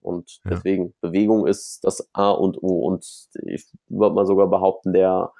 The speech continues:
Speaker 1: äh, Ausgangspunkt von allem.
Speaker 2: Ja,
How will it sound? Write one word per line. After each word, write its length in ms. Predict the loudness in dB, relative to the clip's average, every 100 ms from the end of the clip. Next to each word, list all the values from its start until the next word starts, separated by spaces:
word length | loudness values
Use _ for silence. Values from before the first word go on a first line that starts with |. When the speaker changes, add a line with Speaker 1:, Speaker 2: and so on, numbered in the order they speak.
| -20 _ _ _
Speaker 1:
äh, 80 | -4 -2 -4 0
Ausgangspunkt 960 | 2 4 2 0 0 0 0 -8 -20 -20 -12
von 220 | -4 -2
allem. 280 | -2 -2 -6 _ _ _ _ _ _ _ _ _ -8
Speaker 2:
Ja, 240 | -8 -8